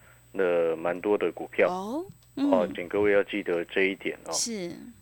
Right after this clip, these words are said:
Speaker 1: 因为我昨天有特别强调说指数今天会冲嘛，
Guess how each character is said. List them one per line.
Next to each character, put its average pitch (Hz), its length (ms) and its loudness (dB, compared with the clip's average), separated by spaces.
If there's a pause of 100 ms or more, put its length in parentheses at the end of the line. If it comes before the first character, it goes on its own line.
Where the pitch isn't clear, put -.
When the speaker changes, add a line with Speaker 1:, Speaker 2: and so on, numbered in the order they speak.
Speaker 1:
因 151 120 4
为 123 720 6
我 113 120 4
昨 123 240 4
天 143 280 2
有 104 120 6
特 127 160 0
别 107 160 2
强 98 240 -4
调 107 200 6
说 107 260 4 (140)
指 90 120 -2
数 110 220 0
今 104 160 -2
天 107 100 0
会 104 140 2
冲 101 260 -2
嘛， 87 120 0